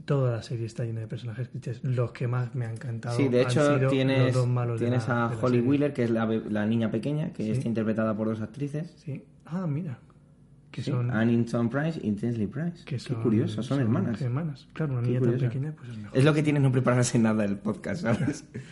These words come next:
Speaker 2: O sea, no, no hemos preparado nada, de verdad.
Speaker 1: Viva la espontaneidad, hombre.
Speaker 2: Eh, y luego, pues,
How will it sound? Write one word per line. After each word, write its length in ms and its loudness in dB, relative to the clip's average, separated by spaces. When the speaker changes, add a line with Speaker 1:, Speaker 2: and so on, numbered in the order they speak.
Speaker 2:
O 20 -20
sea, 200 -4
no, 240 0
no 80 2
hemos 120 0
preparado 300 0
nada, 140 -4
de 80 -4
verdad. 160 -2
Speaker 1:
Viva 180 -2
la 80 -4
espontaneidad, 640 -10
hombre. 300 -10
Speaker 2:
Eh, 640 0
y 100 -2
luego, 380 2
pues, 360 -4